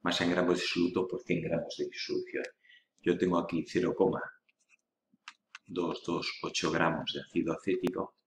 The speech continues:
y sé que un mililitro de disolución, la densidad del vinagre,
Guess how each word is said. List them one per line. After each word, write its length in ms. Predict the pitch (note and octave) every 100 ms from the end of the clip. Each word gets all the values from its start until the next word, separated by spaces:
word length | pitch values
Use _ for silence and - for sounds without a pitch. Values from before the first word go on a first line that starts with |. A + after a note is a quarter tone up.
| _ _ _ _ _ _ _ _ _ - - _ _ _ _ _ _ _ _ _ -
y 100 | F2+
sé 300 | G#2+ G2 -
que 440 | F2 - - - -
un 140 | F#2+
mililitro 760 | G2+ G2 G2+ F#2+ F#2 - - - _ _ _ _ - _ _ _ _ _ _ _ _ _ _ _ _ _ _ -
de 140 | E2 E2
disolución, 840 | D2+ - F#2 - F2 D#2 C#2+ - _ _ _ _ _ _ _ _ _ -
la 100 | C#2+
densidad 580 | D#2 D2 D#2 D#2+ E2+ D#2
del 100 | D#2
vinagre, 520 | D#2+ E2+ F2 G#2